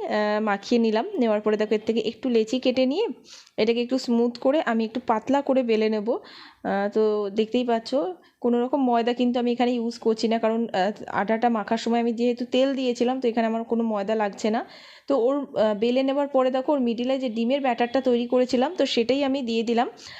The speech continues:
আর একটা সাইড মুড়িয়ে একটু উপর থেকে জল দিয়ে দিয়েছি, আর একটা সাইড মুড়িয়ে ওর উপরে দিয়ে দিলাম,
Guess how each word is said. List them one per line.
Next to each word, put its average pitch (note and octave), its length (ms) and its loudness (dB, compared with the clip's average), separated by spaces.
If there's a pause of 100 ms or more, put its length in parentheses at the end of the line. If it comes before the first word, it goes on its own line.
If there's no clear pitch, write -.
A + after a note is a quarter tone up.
(120)
আর A3 180 2
একটা B3 260 0
সাইড C4+ 260 2
মুড়িয়ে B3+ 320 0
একটু B3+ 200 -2
উপর A#3+ 160 0
থেকে B3 240 0
জল A3 400 2
দিয়ে B3 180 -2
দিয়েছি, B3+ 360 -2
আর B3 160 0
একটা A#3 200 -2
সাইড B3+ 260 0
মুড়িয়ে A#3 360 -2
ওর B3+ 100 -2
উপরে G#3+ 240 0
দিয়ে A#3 180 -2
দিলাম, C4 260 -2